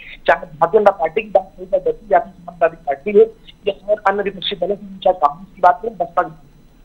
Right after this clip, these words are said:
सभी राजनीतिक पार्टियां अब कहीं ना कहीं पूरी तरह कमर कस चुकी है और प्रयास में उत्तर प्रदेश एक बड़ा जनाधिकार, जहां एक और भारतीय जनता पार्टी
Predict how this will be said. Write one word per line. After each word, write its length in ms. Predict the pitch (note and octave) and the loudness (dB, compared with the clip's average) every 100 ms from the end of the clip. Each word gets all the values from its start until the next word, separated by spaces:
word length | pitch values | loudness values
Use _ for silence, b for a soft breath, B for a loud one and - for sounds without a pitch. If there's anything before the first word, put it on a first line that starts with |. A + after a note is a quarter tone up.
| _ _ _ | _ _ _
सभी 220 | - G3 B3+ | -2 0 2
राजनीतिक 520 | A#3 F#3 F#3+ G3+ - | 2 2 -4 -6 -8
पार्टियां 360 | - - G#3 G#3+ | -16 -10 -8 -6
अब 140 | G3 - | -8 -4
कहीं 180 | F3 F#3+ | -2 2
ना 100 | F#3 | 0
कहीं 180 | G3 | 0
पूरी 200 | G3 F#3+ | -8 -8
तरह 380 | G3 F#3 - F3+ | -8 -10 -8 -6
कमर 120 | F#3 | -6
कस 200 | F3+ E3+ - | -8 -12 -14
चुकी 180 | - | -6
है 120 | E3+ G#3 - _ _ - | -4 -4 -8 _ _ 2
और 100 | G3+ G3+ | 2 4
प्रयास 340 | F#3 F3 G#3 - | 4 6 4 0
में 140 | F#3 F#3+ | -10 -2
उत्तर 260 | F3 F3+ G3+ | -2 -2 -4
प्रदेश 360 | - E3+ G#3 - - _ _ _ _ | -4 -2 -2 -4 -20 _ _ _ _
एक 160 | G#3 G#3 | -6 2
बड़ा 200 | E3+ - | 4 4
जनाधिकार, 1040 | F3 F#3+ F#3 F3+ F#3+ F#3 - - - D3+ - - - - | 2 0 -2 2 2 2 -12 -20 -8 -6 -6 -8 -20 -4
जहां 300 | D#3+ G3 G#3+ | -2 0 -2
एक 140 | G#3 | 2
और 80 | A3 | 2
भारतीय 300 | F#3 F3+ G#3 | 2 0 0
जनता 160 | G#3 - | -4 -2
पार्टी 260 | D#3+ - | -8 -8